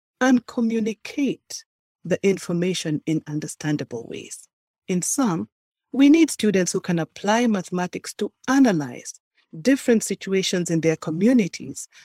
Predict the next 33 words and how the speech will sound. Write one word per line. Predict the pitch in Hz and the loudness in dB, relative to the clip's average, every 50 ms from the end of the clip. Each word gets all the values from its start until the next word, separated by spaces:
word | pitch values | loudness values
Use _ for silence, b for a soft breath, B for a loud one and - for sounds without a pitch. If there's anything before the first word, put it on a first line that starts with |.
| b b b | b b b
and | 208 208 202 - | 2 2 2 2
communicate | - 202 202 214 240 302 320 320 247 - - 185 175 165 - 170 | 2 2 4 6 8 8 8 8 6 4 0 -2 -2 -2 -4 -6
these | - 220 262 247 - | -2 -2 -2 -2 -4
findings | - - 196 190 190 180 170 175 170 - - _ | -6 -4 -4 -4 -2 -2 -2 -4 -4 -4 -6 _
as | 175 175 170 | -6 -6 -4
they | _ - 175 170 | _ -2 -2 -2
begin | 156 - 170 - _ - 208 240 269 294 349 - _ _ _ _ _ _ _ - | -2 -6 -8 -8 _ 0 0 2 2 2 0 -2 _ _ _ _ _ _ _ -4
to | 247 | -4
think | - - - 311 294 - - _ | 0 6 6 6 6 6 2 _
deeply | - 220 226 220 - - 240 226 - _ | -2 -2 -2 -2 -2 -2 -2 -2 0 _
about | 185 170 139 _ 170 190 202 214 208 - _ | -4 -4 -4 _ -4 -2 -2 -2 -2 -4 _
creating | - - 170 170 170 180 185 175 - - 170 151 | -6 -2 0 2 2 2 2 0 0 -2 -2 -2
a | 139 151 _ _ | -4 -6 _ _
better | - 202 226 - - 202 | 0 0 0 0 -2 -4
world | 170 156 170 160 151 151 156 156 - _ _ _ _ _ _ - | -4 -4 -4 -2 -2 -4 -4 -6 -8 _ _ _ _ _ _ -4
in | 175 | -2
the | 160 165 | -2 -2
career | _ - 175 165 175 185 180 165 | _ -2 -2 0 2 2 0 0
paths | _ - - 151 143 - _ - - - _ _ _ | _ -4 -8 -6 -6 -8 _ -14 -16 -16 _ _ _
they | 151 147 | -6 -6
plan | - _ - - 151 139 143 156 | -6 _ -12 -10 -8 -8 -8 -10
to | - - | -12 -16
follow. | - - 127 120 131 - - _ _ _ _ _ _ _ _ _ _ - - _ _ | -14 -14 -14 -12 -14 -14 -18 _ _ _ _ _ _ _ _ _ _ -20 -20 _ _
In | - 262 294 | 4 4 4
the | - 320 | 4 2
twenty-first | - - 214 180 - 170 - - 196 190 180 - _ - | 0 0 -2 -2 -2 -8 -4 -2 -4 -2 -2 -6 _ -2
century, | 147 160 160 - - 143 - 98 151 _ _ _ _ _ _ _ _ _ _ _ _ _ _ _ _ _ _ _ _ | -2 -2 -2 -2 -4 -8 -8 -8 -10 _ _ _ _ _ _ _ _ _ _ _ _ _ _ _ _ _ _ _ _
graduates | 160 175 190 226 262 277 233 - - 269 262 _ - - - - | -4 0 2 4 4 2 2 2 0 0 0 _ -6 -12 -8 -8
need | 165 175 180 196 226 247 247 202 | -6 -2 -2 0 0 0 0 -2
to | - _ - 196 170 | -4 _ -4 -4 -4
use | 156 175 190 196 196 185 - | -4 -2 -2 -2 -2 -2 -4
big | 151 139 - - 226 262 220 190 160 | -6 -6 2 4 4 4 4 0 -4
data | - 175 170 165 - - 170 | -4 -4 -4 -2 -6 -8 -10